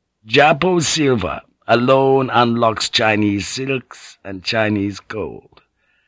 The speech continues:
The immense profits we make and export to Malacca and Goa, and thence to Lisbon— support our whole Asian empire, all forts, all missions, all expeditions, all missionaries, all discoveries,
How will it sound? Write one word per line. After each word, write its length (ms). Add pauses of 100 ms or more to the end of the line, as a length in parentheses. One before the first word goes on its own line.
(200)
The 120
immense 520
profits 540
we 120
make 360
and 120
export 380
to 60
Malacca 420
and 200
Goa, 460 (340)
and 160
thence 220
to 120
Lisbon— 680 (440)
support 540
our 240
whole 580
Asian 520
empire, 520 (160)
all 200
forts, 680
all 180
missions, 680
all 180
expeditions, 960
all 120
missionaries, 1080 (340)
all 240
discoveries, 920